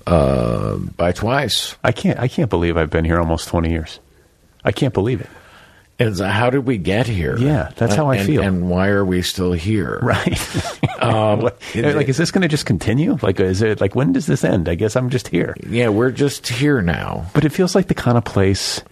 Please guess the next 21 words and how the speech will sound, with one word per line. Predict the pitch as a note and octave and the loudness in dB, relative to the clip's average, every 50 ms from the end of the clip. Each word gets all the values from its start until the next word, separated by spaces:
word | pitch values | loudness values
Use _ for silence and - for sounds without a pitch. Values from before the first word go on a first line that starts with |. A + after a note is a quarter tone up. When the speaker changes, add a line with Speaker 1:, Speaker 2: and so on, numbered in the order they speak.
| - - - - - - - _ _ _ _ - _ | -20 -20 -20 -20 -20 -20 -20 _ _ _ _ -20 _
Speaker 2:
like, | - - A2 A2+ | -2 -2 0 2
not | A2+ A2 A2+ B2 | 2 2 2 2
many | C3 C3+ C#3 | 2 0 0
people | - - C3+ - C3 | 0 0 0 0 0
are | C3 A#2+ | -2 0
from | - - - G2+ E2+ D2+ D2 | -2 -2 -2 0 0 0 0
here. | C2+ C#2 C#2 C2 C2+ C2+ C2+ D2+ - - _ _ _ _ _ _ _ _ _ _ _ _ _ _ _ _ _ _ _ | 0 0 -2 -2 -2 -2 -4 -6 -8 -14 _ _ _ _ _ _ _ _ _ _ _ _ _ _ _ _ _ _ _
It | - F#2 | -4 -2
feels | - A#2+ A#2 A2 | 0 0 0 2
like | B2 A2+ | 2 0
a | |
place | G#2 - - A2+ A2 G#2 - | 0 0 0 0 0 0 0
you | G2+ | -2
sort | F#2 - - G#2 G2+ F#2 | -2 0 0 2 2 2
of | D#2 | 2
wind | D2+ D2 D2+ E2+ F#2+ G2 F#2 D#2 | 2 2 2 2 2 2 2 2
up | D2+ E2 F2+ F2+ - - - - A#2+ - - | 2 2 0 -2 -4 -14 -12 -12 -12 -8 -2
or | D2 D#2 C#2+ C#2 C2 C2 A#1+ A#1 - - - - - _ - - - - - - - - | 0 2 2 2 2 2 0 -2 -4 -8 -12 -20 -20 _ -20 -20 -20 -20 -20 -20 -4 0
you're | - C#2+ | 0 0
passing | - - - E2+ F2 F2+ F2 - E2+ - | 0 0 0 2 2 2 2 2 0 0
through. | - - - - D#2+ D#2+ D#2+ D#2+ E2+ F2+ - | 0 -2 -2 0 2 2 2 2 2 0 -2